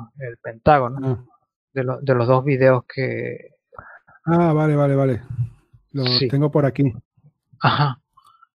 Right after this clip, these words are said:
Speaker 2: Lo
Speaker 1: Este,
Speaker 2: comparto.
Speaker 1: vale, sí. Que, que lo desclasificaron, que los pilotos que, que tomaron este,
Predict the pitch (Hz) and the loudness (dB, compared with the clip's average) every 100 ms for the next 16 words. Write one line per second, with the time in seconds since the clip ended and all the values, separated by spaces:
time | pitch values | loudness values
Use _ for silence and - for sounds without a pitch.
0 | _ _ - - 120 127 123 135 127 123 | _ _ -12 -6 -6 -6 0 2 4 4
1 | 123 117 - - _ _ _ _ _ _ | 4 2 0 -4 _ _ _ _ _ _
2 | _ - 123 135 120 110 - 107 _ _ | _ -20 0 2 2 -2 -10 -14 _ _
3 | _ _ _ _ _ _ _ _ _ - | _ _ _ _ _ _ _ _ _ -10
4 | 135 123 123 123 120 117 120 - _ _ | -4 0 0 0 -2 -4 -6 -14 _ _
5 | _ _ _ _ _ _ _ - 131 131 | _ _ _ _ _ _ _ -2 2 2
6 | 117 139 123 127 123 - 147 120 113 _ | 0 -2 -4 -6 -8 0 2 0 -6 _
7 | _ _ _ 135 127 123 117 - 131 131 | _ _ _ -4 -2 -2 -4 -2 2 4
8 | 160 160 151 131 - 139 139 135 139 120 | 4 2 2 0 -4 -6 -2 2 2 2
9 | 110 104 _ 113 | -4 -14 _ -14